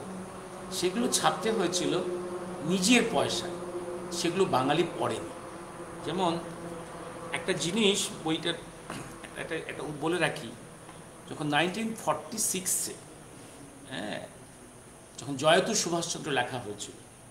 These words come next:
হ্যাঁ, সেই বইটা ছাপার মতো কোনো, কোনো প্রতিষ্ঠান পাওয়া যায়নি, প্রচণ্ড প্রতিবন্ধকতা ছিল। হ্যাঁ,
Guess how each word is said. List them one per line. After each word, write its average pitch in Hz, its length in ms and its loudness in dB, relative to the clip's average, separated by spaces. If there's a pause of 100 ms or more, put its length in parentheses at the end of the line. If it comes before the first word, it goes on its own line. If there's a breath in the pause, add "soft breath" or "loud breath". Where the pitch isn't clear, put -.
(920)
হ্যাঁ, 175 300 -8 (1800)
সেই 196 240 8
বইটা 233 300 4
ছাপার 185 400 6
মতো 160 200 0 (1500)
কোনো, 175 160 2 (480)
কোনো 180 160 0 (120)
প্রতিষ্ঠান 196 420 -2 (120)
পাওয়া 127 240 8
যায়নি, 92 240 -6 (600)
প্রচণ্ড 185 340 0 (180)
প্রতিবন্ধকতা 160 800 0 (100)
ছিল। - 120 -8 (2000)
হ্যাঁ, 101 220 -8